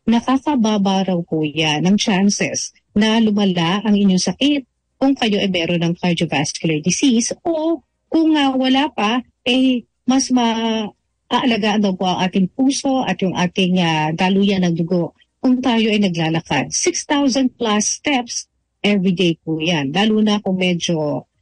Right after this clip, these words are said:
may mga edad na. Eh, kayang-kaya naman yan, lakad-lakad lang yan, di ba? Hindi naman tayo tatakbo, hindi naman tayo tatalon. Lakad lang, maaari makatulong na po yan sa inyo para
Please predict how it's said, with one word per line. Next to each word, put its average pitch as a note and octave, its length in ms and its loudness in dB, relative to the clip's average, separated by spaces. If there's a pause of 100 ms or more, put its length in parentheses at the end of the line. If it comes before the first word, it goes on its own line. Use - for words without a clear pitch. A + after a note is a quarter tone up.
(200)
may A3+ 160 2
mga G#3 240 2
edad E3 320 -2
na. D3 320 -2 (320)
Eh, C4+ 360 2
kayang-kaya B3+ 480 0
naman G#3+ 280 2
yan, A3+ 160 2
lakad-lakad F3+ 640 -2
lang D#3 160 -2
yan, F3+ 240 2
di D#3+ 120 -2
ba? D#3 240 -2
Hindi F#3+ 280 2
naman F3+ 240 2
tayo E3+ 240 2
tatakbo, F3+ 720 0
hindi E3+ 160 2
naman F3+ 240 2
tayo F3+ 240 0
tatalon. E3 760 -2
Lakad C4 360 0
lang, A#3 440 0 (360)
maaari G#3 400 2
makatulong G3 640 0
na F#3+ 80 0
po F3 160 0
yan D#3+ 480 0 (240)
sa - 160 -4
inyo E3 400 0
para F3+ 640 0